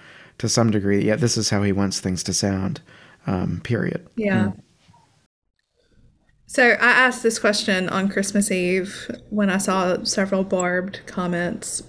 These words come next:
Speaker 2: flying back and forth. Do you think that Daniel Hyde was sitting in his apartment somewhere in Cambridge, um, listening to all of our lessons and carols? And <laughs>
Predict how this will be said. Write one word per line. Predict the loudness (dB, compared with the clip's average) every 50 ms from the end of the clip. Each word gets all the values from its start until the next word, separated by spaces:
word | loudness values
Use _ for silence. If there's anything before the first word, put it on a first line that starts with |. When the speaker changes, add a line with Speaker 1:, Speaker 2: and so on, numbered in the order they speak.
| -18 -20 -20 -20 -20 -20 _ -20 -20 _ -16 -6
Speaker 2:
flying | -2 -2 0 0 0 0 0
back | -2 -2 -4 -2 -2
and | -2 -2
forth. | -2 -2 -2 -2 -2 -2 -4 -8 -12 -20 -20 -20 -20 -18 -18 -18 -18 -18 -18 -20 -20 -20 -20 -20 -20 -20 -20 -20 -20 -18 -16 -8
Do | -2 0
you | 2 2 2 2 0 0
think | 0 0 0 0 -2 -2 0
that | 0 0 0 0
Daniel | 2 2 4 4 4 2 2
Hyde | 2 0 2 2 0 0
was | 2 0 0 2
sitting | 0 2 2 4 4 4 2
in | 2 2 2
his | 2 2
apartment | 2 0 0 -2 -2 0 0 0 2 2 0 -2 -4 -10 -18 -20 _ _ _ _ _ _ _ _ _ -20
somewhere | -6 -2 0 2 4 4 4 4
in | 4
Cambridge, | 2 2 2 0 2 2 2 2 2 2 2 0 0 -2 -4 -6 -8 -4
um, | -2 0 2 2 0 0 -2 -2 -2 -4 -6 -8 -14 -20 -20 _ _ -2
listening | -2 -2 0 0 2 2 2
to | 2 0
all | 0 0 0
of | 0 0
our | 0 0 2
lessons | 2 2 0 2 0 0 2
and | 2 0 0
carols? | 2 2 2 2 4 4 4 2 0 -2 -6 -10 -8 -6
And | -4 -4 -2 0 0 2 2 2 0 -2 -4 -8 -12 -16 -18 -18 _ _ _ _ _ -20 -8 -4
<laughs> | -2 -2